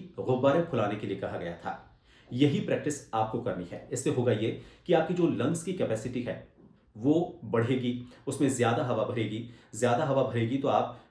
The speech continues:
ज़्यादा अच्छे तरीके से बोल पाएंगे, ज़्यादा लंबे सेंटेंस बोल पाएंगे। आपकी आवाज़ में बेस के लिए जो आपको,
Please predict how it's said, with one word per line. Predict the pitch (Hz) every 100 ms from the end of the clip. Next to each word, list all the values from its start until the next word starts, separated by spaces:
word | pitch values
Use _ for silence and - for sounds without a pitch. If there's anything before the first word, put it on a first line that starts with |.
| 98
ज़्यादा | 123 117 151
अच्छे | - - - 185
तरीके | 123 113 120
से | 113 113 - -
बोल | - 113
पाएंगे, | 113 107 120
ज़्यादा | 107 104
लंबे | 101 98 117
सेंटेंस | 135 117 113 120 117
बोल | 113 107
पाएंगे। | 98 98 120 - - -
आपकी | 113 110 127
आवाज़ | 107 107 113
में | 110
बेस | 110 139
के | -
लिए | 113 120
जो | 117
आपको, | - - 113 113